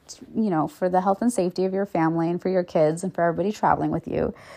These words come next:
to just carry your own hand sanitizer. Anytime you touch something, anytime you get off of a ride,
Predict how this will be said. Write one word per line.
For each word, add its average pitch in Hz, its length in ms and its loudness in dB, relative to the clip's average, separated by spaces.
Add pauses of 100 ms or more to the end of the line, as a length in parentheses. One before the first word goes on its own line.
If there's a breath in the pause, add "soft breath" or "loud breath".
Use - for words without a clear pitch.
(100 loud breath)
to 349 100 2
just 339 180 -2
carry 285 260 8
your 262 120 6
own 240 100 4
hand 220 260 -2
sanitizer. 147 580 -2
Anytime 208 360 -2
you 214 60 -2
touch 180 220 -2
something, 170 540 0
anytime 185 280 -2
you 202 80 -2
get 180 160 4
off 180 160 6
of 226 100 6
a - 20 -2
ride, 180 640 6